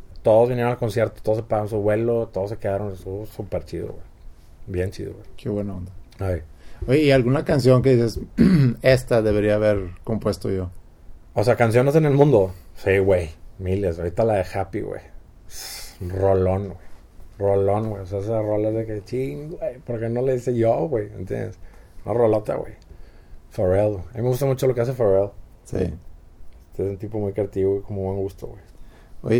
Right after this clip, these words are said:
Speaker 2: ¿y quién te gustaría escuchar, eh, entrevistado en, en Habitat, en una entrevista así como,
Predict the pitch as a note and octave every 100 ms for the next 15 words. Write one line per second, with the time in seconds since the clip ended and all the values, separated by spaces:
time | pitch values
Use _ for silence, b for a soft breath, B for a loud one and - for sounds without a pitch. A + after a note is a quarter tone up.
0 | A#2 A#2 B2 B2+ C#3 D3 D3 - - C#3
1 | B2 - A#2 A#2 - G#2+ - A2 G2+ -
2 | - - A#2 G#2 G2 A2 A#2+ A2+ - A2+
3 | G#2+ G#2 F#2+ G#2+ G2+ G#2 G2+ A2+ A2+ G#2
4 | G2+ G2+ G#2 - - A2 G2+ G#2+ G#2 G#2+
5 | F#2+ G#2+ G2 - A2 G#2+ G2+